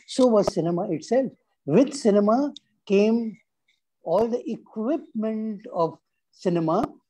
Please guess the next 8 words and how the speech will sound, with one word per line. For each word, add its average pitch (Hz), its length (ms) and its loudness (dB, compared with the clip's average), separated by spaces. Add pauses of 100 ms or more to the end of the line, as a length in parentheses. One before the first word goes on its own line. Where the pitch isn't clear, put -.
(220)
because 202 240 0
I 196 100 6
remember 233 480 0
way 170 440 -2
back 175 280 -4
in 175 140 -10
the 185 60 -8 (120)
eighties 170 580 -6